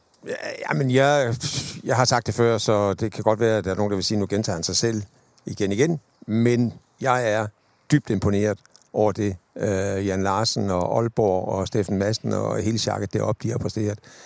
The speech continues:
Jeg mindes ikke et, øh, hold, der har været så suveræn i Danmark. Samtidig med, at de, øh, i Champions League-sammenhæng har gjort noget helt, helt, helt ekstraordinært. Sluttet nummer fire foran Flensborg Handewitt, blandt andet, der så ud til at have en sekstendelsfinale,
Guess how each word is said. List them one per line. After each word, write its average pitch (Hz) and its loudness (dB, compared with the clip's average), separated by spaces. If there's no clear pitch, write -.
Jeg 101 -2
mindes 156 2
ikke - -4
et, 110 -2
øh, 98 4
hold, 104 2
der 113 0
har 95 0
været 113 0
så 113 -4
suveræn 98 0
i 92 -2
Danmark. 92 -2
Samtidig 123 0
med, 104 2
at - -6
de, 98 0
øh, 87 0
i 107 -4
Champions 98 -4
League-sammenhæng 92 -2
har - -10
gjort 95 -2
noget 107 -4
helt, - -4
helt, 98 -4
helt 101 -4
ekstraordinært. 98 -6
Sluttet 139 0
nummer 95 -2
fire 156 2
foran 127 2
Flensborg 107 0
Handewitt, 101 -4
blandt 107 -2
andet, 117 2
der 104 2
så - 2
ud 180 2
til 131 0
at 113 2
have 113 0
en 120 2
sekstendelsfinale, 104 -2